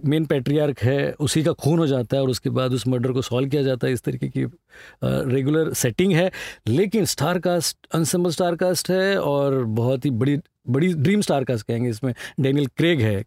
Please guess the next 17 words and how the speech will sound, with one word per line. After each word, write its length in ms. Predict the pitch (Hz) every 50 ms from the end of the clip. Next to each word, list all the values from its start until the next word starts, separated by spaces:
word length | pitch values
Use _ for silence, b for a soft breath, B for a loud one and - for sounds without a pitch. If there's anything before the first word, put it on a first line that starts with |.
| _
क्रिस 220 | - 113 117 - -
इवांस 460 | 156 123 131 147 156 160 147 - 123
है, 180 | 113 101 101 _ _ _ _ b b b b b b b b -
जेमी 220 | 127 147 156 170
ली 80 | 170 170
कर्टिस 460 | - 170 180 185 - 208 190 - -
है, 100 | 156 151
माइकल 300 | 143 143 143 135 - 156
शैनन 460 | 139 - - 160 170 165 196 196 165
है, 240 | 139 139 127 117 123 _ _ _ _
कैथरीन 420 | - 175 165 - 156 202 214 196 165
लैंगफोर्ड 540 | 151 151 165 196 196 - - 220 220 208 170
है 80 | 202
और 100 | 226 214
क्रिस्टोफर 400 | - - 175 - - 190 180 202
प्लमर 360 | - - 170 165 175 175 156
है। 200 | 113 95 95 -